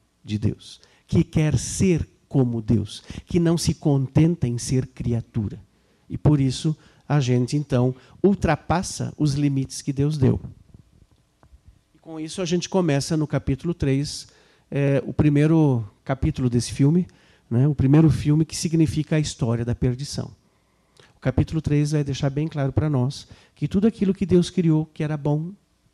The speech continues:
que tudo aquilo que Deus tinha pensado pro ser humano, pra sua vida em família, pro seu trabalho, pra sua vida em sociedade, simplesmente rui, quebra, é,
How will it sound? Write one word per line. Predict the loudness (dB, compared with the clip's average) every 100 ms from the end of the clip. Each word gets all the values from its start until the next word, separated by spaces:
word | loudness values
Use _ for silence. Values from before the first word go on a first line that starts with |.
| _ _ _ _
que | -10
tudo | -2 -2
aquilo | 0 -4
que | -2
Deus | -2 0
tinha | 0 0
pensado | 2 0 -2 -2 -4 -4 -10 -18 _ _
pro | -12 -6
ser | -2 0
humano, | 2 2 0 -4 _ -20 _ _
pra | -4
sua | -2 0 0
vida | 0 -2
em | -2
família, | -2 -2 0 0 -4 -8
pro | -8
seu | -2 2 2
trabalho, | 0 -6 -6 -6 -8 -12
pra | -8 -8
sua | 0 4 4
vida | 2 0
em |
sociedade, | 0 -2 -2 -2 0 -2 -4 -10 _ _ _
simplesmente | -12 -8 -6 -4 0 0 0 -6 -8 _ _
rui, | -10 2 6 6 4 -2 _ _ _ _
quebra, | 0 2 4 0 -6 _ _ _ _ _ _
é, | -6 -6